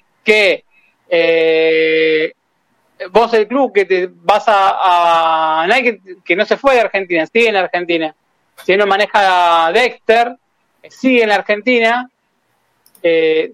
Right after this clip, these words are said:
si vos ves ese tipo de movimiento que están desesperados por la guita,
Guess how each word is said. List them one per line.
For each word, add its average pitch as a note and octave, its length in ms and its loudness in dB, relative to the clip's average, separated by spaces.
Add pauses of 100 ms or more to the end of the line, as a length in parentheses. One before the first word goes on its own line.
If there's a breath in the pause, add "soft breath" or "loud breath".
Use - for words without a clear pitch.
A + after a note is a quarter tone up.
si G#3 120 0
vos C4+ 180 2
ves D4+ 220 0
ese C4 160 -6
tipo C4+ 200 0
de C4+ 80 0
movimiento C4 600 0
que F3+ 280 -2 (1040)
están A3 200 2
desesperados A#3+ 600 0
por B3+ 160 0
la C#4 140 2
guita, A#3+ 540 -2